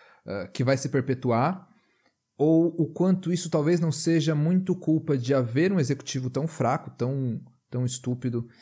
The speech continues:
que não consiga ser um, um peso, ah, competente dentro dos debates políticos, e aí, bem, no-, não existe vácuo de poder na política, esses partidos de centro-direita acabam tomando a frente,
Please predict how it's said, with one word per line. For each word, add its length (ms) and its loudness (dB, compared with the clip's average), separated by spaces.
que 120 -2
não 180 2
consiga 560 0
ser 460 2
um, 220 -2
um 140 -6
peso, 680 0
ah, 300 -10
competente 760 -2
dentro 280 -2
dos 140 -4
debates 340 0
políticos, 500 -2
e 60 2
aí, 380 2
bem, 300 -2
no-, 320 -2
não 180 2
existe 280 0
vácuo 260 0
de 80 -2
poder 240 0
na 80 2
política, 720 0
esses 340 -2
partidos 880 0
de 160 -6
centro-direita 1000 0
acabam 520 0
tomando 420 2
a 60 2
frente, 680 -2